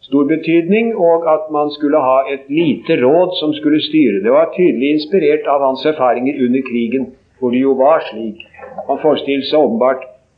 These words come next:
at det var så god en ordning at det skulle kunne fortsette. Det var jo da, eh, og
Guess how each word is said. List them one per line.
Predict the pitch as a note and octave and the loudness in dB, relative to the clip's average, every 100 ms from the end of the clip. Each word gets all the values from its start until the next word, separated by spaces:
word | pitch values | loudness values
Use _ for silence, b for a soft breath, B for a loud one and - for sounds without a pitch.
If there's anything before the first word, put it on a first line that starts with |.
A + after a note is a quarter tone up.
| - | -4
at | C3+ C3+ | -2 0
det | C3 | 0
var | C3 C3+ | 0 0
så | C3+ | -2
god | B2 B2 | 0 2
en | C3+ | 4
ordning | C#3 G#2 D3 F3 | 2 0 -2 -2
at | C#3 C3 | -2 -2
det | B2 | -4
skulle | A#2+ A#2 | -4 -6
kunne | A#2 A#2+ B2 B2 - | -4 -4 -4 -8 -8
fortsette. | G#2+ G2 - G2+ G2 - G#2 - - _ _ _ _ _ _ | -6 -4 -6 -6 -8 -6 -8 -8 -12 _ _ _ _ _ _
Det | B2+ | -6
var | B2+ C3 | -2 0
jo | C#3 C3+ | 2 2
da, | A#2 A#2+ A#2+ - _ - _ - - C#3 | 2 0 -4 -14 _ -20 _ -20 -16 -6
eh, | B2 B2 A2+ B2+ | -4 -4 -8 -12
og | B2 B2 B2 A#2 - | -4 -2 -2 -4 -10